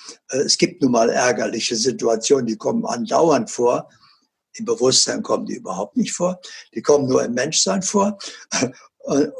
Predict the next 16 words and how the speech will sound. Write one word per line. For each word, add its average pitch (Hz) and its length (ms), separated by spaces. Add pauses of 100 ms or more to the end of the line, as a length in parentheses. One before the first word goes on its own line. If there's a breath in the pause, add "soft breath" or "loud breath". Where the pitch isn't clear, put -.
(180)
aber 165 240
dann 147 300
müssen 165 300
wir 143 80
uns 131 160
immer 262 300
noch 127 220
nicht 120 200
ärgern, 120 380
auch 170 240
solange 156 420
wir 143 120
noch 139 180
im - 220
Ich 214 320
sind, - 360